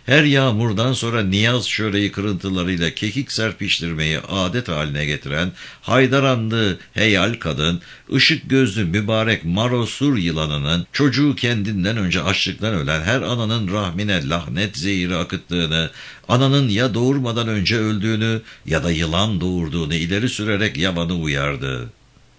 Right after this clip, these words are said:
Çocuğun bakımı konusunda fazla ısrarlı olamayan Yavan, şafak sökmeden Cilsur'un yuvasına dönmeyi uygun buldu.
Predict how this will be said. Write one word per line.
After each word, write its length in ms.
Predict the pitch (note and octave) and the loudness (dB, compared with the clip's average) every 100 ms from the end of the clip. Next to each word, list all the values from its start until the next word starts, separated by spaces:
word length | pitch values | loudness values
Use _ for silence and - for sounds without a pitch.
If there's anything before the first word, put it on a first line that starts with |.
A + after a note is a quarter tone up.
| _ _ _ - - - - | _ _ _ -20 -20 -20 -4
Çocuğun 520 | - C3+ D3 F3+ D#3+ | 4 4 6 4 4
bakımı 340 | D3 D3 D#3 E3 | 2 2 -2 0
konusunda 580 | G2+ D#2 D2 D#2 F2+ | -2 -4 -4 -2 -2
fazla 380 | F#2 A#2 B2+ B2+ | 0 2 2 2
ısrarlı 520 | C3 C3 - C3 A#2 | 0 0 0 0 0
olamayan 720 | B2 F2+ A2+ C3 G#2 C#2+ C#2+ D2 | 0 0 0 0 0 0 -2 -2
Yavan, 460 | D2+ C#2 D2+ E2+ - - | 0 0 0 -2 -6 0
şafak 440 | - C#3 C#3+ - | 2 2 0 0
sökmeden 600 | D3 D3+ C#3 B2+ B2 F#2+ | -2 -2 0 0 0 2
Cilsur'un 560 | D#2+ C3 A2 A#2+ A#2+ A#2 | 2 0 0 -4 -2 0
yuvasına 580 | F#2+ G2+ F#2+ F#2 G#2 D#2+ | -2 -2 -4 -2 -2 0
dönmeyi 440 | F#2+ E2 F2 F2+ | -2 0 0 0
uygun 540 | D#2+ D#2 C#2 F2+ E2+ | 0 -2 0 0 0
buldu. 500 | C#2+ C#2 B1+ C2+ C2 | -2 -4 -4 -4 -6